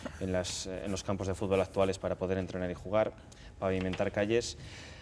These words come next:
Algunos proyectos, evidentemente, tienen que ir de la mano de la Junta de Castilla y León, como por ejemplo el centro de salud, pero otros, mm, recaerán en las arcas municipales.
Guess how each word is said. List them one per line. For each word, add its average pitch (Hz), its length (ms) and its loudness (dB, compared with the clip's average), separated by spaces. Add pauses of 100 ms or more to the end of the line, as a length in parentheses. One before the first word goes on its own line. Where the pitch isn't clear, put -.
(140)
Algunos 107 340 4
proyectos, 120 420 4
evidentemente, 110 540 2
tienen 107 260 0
que 107 140 0
ir 107 140 2
de 101 100 4
la 98 80 4
mano 104 220 6
de 95 60 6
la 92 100 4
Junta 98 220 2
de 95 100 6
Castilla 90 360 0
y - 20 0
León, 123 160 4
como 92 200 2
por 92 120 -2
ejemplo 98 280 -2
el 90 80 2
centro 98 220 -2
de 92 80 2
salud, 120 320 0
pero 95 180 6
otros, 101 440 4 (720)
mm, 104 40 -10
recaerán 98 520 2
en 98 40 4
las 95 180 4
arcas 101 220 0
municipales. 98 600 0